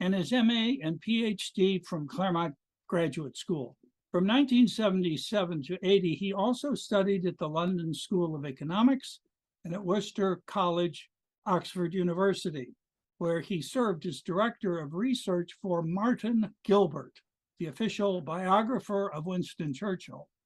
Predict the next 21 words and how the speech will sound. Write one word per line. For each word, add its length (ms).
Doctor 300
Arnn's 580
own 200
book 240
on 160
Churchill 480
was 180
published 600
under 200
the 160
title 500
Churchill's 560
Trial, 640
Winston 480
Churchill 600
and 200
the 100
Salvation 640
of 100
Free 240
Government. 520